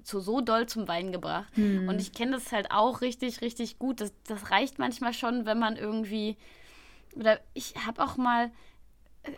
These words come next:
Speaker 1: Klamotten zusammengelegt und wollte die in den Schrank tun und dann ist dabei halt ein T-Shirt rausgefallen. Und dann hab ich
Speaker 2: Hm.
Speaker 1: ja angefangen zu weinen. Und hab alle Sachen aus dem Schrank rausgezogen, weil ich
Speaker 2: Hm,
Speaker 1: mir
Speaker 2: das
Speaker 1: dachte, „Jetzt
Speaker 2: macht's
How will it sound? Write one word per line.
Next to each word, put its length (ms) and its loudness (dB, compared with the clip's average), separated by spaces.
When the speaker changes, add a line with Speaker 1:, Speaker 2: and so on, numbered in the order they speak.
Speaker 1:
Klamotten 600 4
zusammengelegt 880 2
und 120 -2
wollte 240 -2
die 60 0
in 60 -2
den 100 -2
Schrank 460 0
tun 260 2
und 180 0
dann 260 4
ist 220 -6
dabei 220 6
halt 200 2
ein 200 4
T-Shirt 320 -2
rausgefallen. 680 0
Und 340 8
dann 140 6
hab 80 8
ich 80 2
Speaker 2:
Hm. 60 2
Speaker 1:
ja 80 2
angefangen 280 -4
zu 160 -6
weinen. 320 4
Und 100 6
hab 180 10
alle 140 10
Sachen 240 6
aus 160 6
dem 80 -6
Schrank 260 0
rausgezogen, 680 -4
weil 360 8
ich 80 10
Speaker 2:
Hm, 80 12
Speaker 1:
mir 60 8
Speaker 2:
das 180 6
Speaker 1:
dachte, 80 8
„Jetzt 120 8
Speaker 2:
macht's 60 4